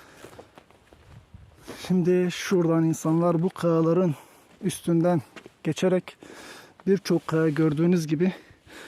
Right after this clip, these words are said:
oyulmuş. Yani merdiven tarzında evlerine doğru gitmişler. Biz de o eskiden yapılan kayalı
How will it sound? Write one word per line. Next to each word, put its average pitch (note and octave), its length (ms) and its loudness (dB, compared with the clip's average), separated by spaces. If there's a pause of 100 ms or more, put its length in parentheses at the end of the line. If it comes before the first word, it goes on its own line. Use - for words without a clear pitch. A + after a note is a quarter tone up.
(240)
oyulmuş. D#3+ 680 2 (380)
Yani D#3 200 2
merdiven D#3+ 580 2
tarzında D#3 680 0 (840)
evlerine E3 540 2
doğru D3+ 240 0 (600)
gitmişler. F3 520 -4 (4000)
Biz F#3+ 240 0
de F#3+ 160 4
o F#3+ 280 4
eskiden F3+ 480 0
yapılan E3+ 600 0 (800)
kayalı E3+ 540 2